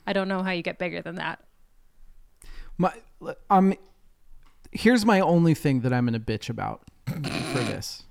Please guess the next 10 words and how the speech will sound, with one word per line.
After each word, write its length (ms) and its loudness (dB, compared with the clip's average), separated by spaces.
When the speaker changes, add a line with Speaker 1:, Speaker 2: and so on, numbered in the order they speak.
Speaker 2:
And, 400 -6
and 340 0
Speaker 1:
<laughs> 40 -6
Speaker 2:
you 200 4
can, 260 2
you 160 0
can 160 4
retort. 540 2
Speaker 1:
Sure. 340 0
Speaker 2:
Um, 500 2